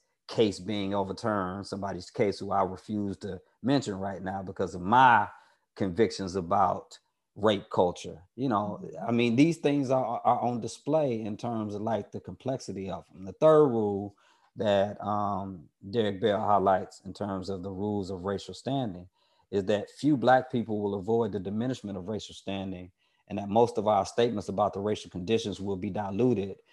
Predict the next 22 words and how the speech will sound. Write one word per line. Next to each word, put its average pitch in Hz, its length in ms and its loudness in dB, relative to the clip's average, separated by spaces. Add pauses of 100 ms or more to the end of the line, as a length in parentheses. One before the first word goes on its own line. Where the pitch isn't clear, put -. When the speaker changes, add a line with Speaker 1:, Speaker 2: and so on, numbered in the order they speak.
(140)
Speaker 1:
and 95 140 -4
our 101 160 4
recommendations 95 960 0 (120)
of 101 220 -2
other 117 220 4
Blacks 98 600 -6 (360)
are 98 120 4
being 95 240 0
taken 98 360 2
with 95 100 -6
a 90 60 -10
grain 98 240 -4
of 98 80 -12
salt. 113 440 4 (420)
And 101 280 0 (140)
here's 160 340 10
where 127 300 4
I 110 80 8
think 113 500 0 (1300)
what 143 540 6
we 127 280 2
are 113 420 6